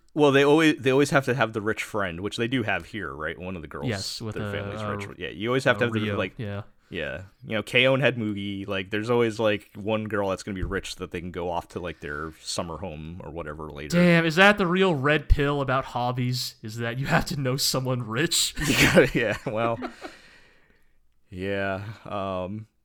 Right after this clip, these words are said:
Speaker 1: nah, y-, you, you can, you can get reasonably priced guitars. Um, but, uh, yeah, no, I, I just, I just really en-, I, I've enjoyed everything about this. It's, it's, like,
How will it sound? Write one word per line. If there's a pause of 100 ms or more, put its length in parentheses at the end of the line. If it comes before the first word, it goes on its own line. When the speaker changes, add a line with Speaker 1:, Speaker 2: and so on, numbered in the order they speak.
(140)
Speaker 1:
nah,
y-,
you,
you
can, (1160)
you
can
get
reasonably
priced
guitars. (800)
Um,
but,
uh, (920)
yeah,
no,
I,
I
just,
I
just
really
en-,
I, (100)
I've
enjoyed
everything
about
this.
It's,
it's,
like,